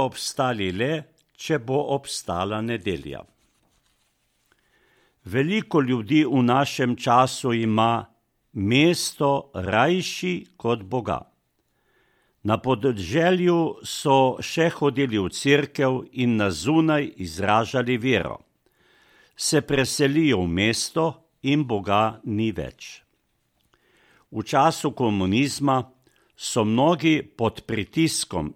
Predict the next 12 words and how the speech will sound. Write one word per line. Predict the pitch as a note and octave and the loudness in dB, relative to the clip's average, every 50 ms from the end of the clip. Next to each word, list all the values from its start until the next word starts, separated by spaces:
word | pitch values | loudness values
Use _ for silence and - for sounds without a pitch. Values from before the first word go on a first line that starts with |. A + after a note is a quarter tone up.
| - - | -6 -4
in | A2 G#2+ G2+ | -2 0 0
grožnjami, | E2+ G2+ A2+ A#2+ C#3 D3+ D#3+ C#3+ - - - F#2+ E2 D#2 D2+ B1+ A1+ G1+ - _ _ _ _ _ _ _ _ _ | 0 0 2 4 4 4 4 2 -2 -4 -6 -4 -4 -4 -6 -8 -10 -12 -16 _ _ _ _ _ _ _ _ _
vsaj | A2+ G#2 - - - D3 D3+ D#3+ D3+ | -12 -10 -8 -2 0 2 2 2 2
na | C#3 A#2 G#2 | 2 2 0
zunaj, | F#2+ E2 D2 F2+ A#2 C#3 D#3 D#3 E3 E3+ E3 E3 D3+ C3 - _ _ - | 0 -2 -4 -2 0 2 2 2 4 4 2 2 0 -2 -8 _ _ -20
Boga | F2+ E2+ G2 F#2 E2 - G2 G#2 A2+ B2 - - - _ | -10 -6 -6 -6 -4 -2 0 0 0 0 -2 -6 -10 _
zatajili. | - G2 E2+ F2 C3 C3+ B2+ - - B2 C3+ C3+ D3+ D3 G2+ C#2 B1+ A1+ - _ _ _ _ _ _ _ _ _ _ _ _ _ _ _ _ _ _ _ _ _ _ _ _ - | -14 -12 -6 -4 -4 -4 -4 -2 -2 0 0 0 0 -2 -2 -4 -8 -12 -14 _ _ _ _ _ _ _ _ _ _ _ _ _ _ _ _ _ _ _ _ _ _ _ _ -10
Veliko | D#2+ F2 A2 B2+ D3 F3 G3 - - - D3 - | -4 -2 0 0 0 0 -2 -2 0 0 -2 0
pa | - C#3 C3 B2+ | 2 2 4 4
je | B2 A#2 | 4 2
bilo | F#2 A2 G#2 F#2+ F#2+ F2+ | 2 -2 -2 0 0 -2
takih, | - - - A2 A2+ B2 B2 - - D#3 D#3+ D#3 | -2 0 2 2 2 2 0 -2 -2 -2 -2 -2